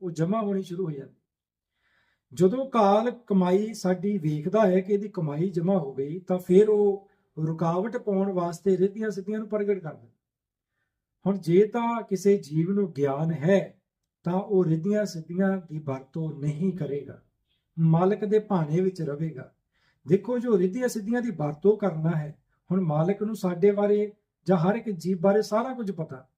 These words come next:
ਪਰ ਅਸੀਂ ਚਾਹੁੰਦੇ ਹਾਂ ਕਿ ਇਹ ਜੀਵ ਫਟਾਫਟ ਠੀਕ ਹੋ ਜਾਵੇ,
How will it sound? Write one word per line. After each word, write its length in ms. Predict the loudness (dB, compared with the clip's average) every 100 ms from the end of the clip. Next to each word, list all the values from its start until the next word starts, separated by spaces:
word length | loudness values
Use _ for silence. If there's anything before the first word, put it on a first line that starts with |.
| _ _ _ 0
ਪਰ 180 | 0 2
ਅਸੀਂ 200 | -2 -4
ਚਾਹੁੰਦੇ 340 | -4 -2 -2
ਹਾਂ 140 | -2
ਕਿ 120 | -2 0
ਇਹ 260 | 2 2
ਜੀਵ 280 | -2 -6 -4
ਫਟਾਫਟ 460 | -2 0 0 0 -2
ਠੀਕ 280 | -6 -12
ਹੋ 160 | -8 -6
ਜਾਵੇ, 320 | -4 -6 -8